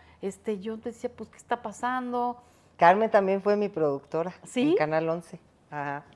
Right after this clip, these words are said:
Speaker 1: Ay, claro,
Speaker 2: En La Cachi.
Speaker 1: en La Cachi. Bueno, René, tu-, René Navarro
Speaker 2: Ajá.
Speaker 1: fue mi compañero en imagen,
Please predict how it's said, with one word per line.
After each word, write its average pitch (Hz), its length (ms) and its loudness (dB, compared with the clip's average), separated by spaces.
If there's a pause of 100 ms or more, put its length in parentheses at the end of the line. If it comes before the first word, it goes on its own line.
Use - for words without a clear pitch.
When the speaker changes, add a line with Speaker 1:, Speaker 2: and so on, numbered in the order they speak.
(140)
Speaker 1:
Ay, 330 160 4
claro, 370 320 6
Speaker 2:
En 392 60 6
La 349 80 6
Cachi. 185 220 6
Speaker 1:
en 240 80 2
La 254 160 6
Cachi. 311 500 2 (160)
Bueno, 285 240 4
René, 277 640 2
tu-, 247 200 -4
René 240 260 0
Navarro 247 320 6
Speaker 2:
Ajá. 240 80 2
Speaker 1:
fue 240 120 2
mi 226 120 -4
compañero 196 440 0
en 196 80 -6
imagen, 190 440 -6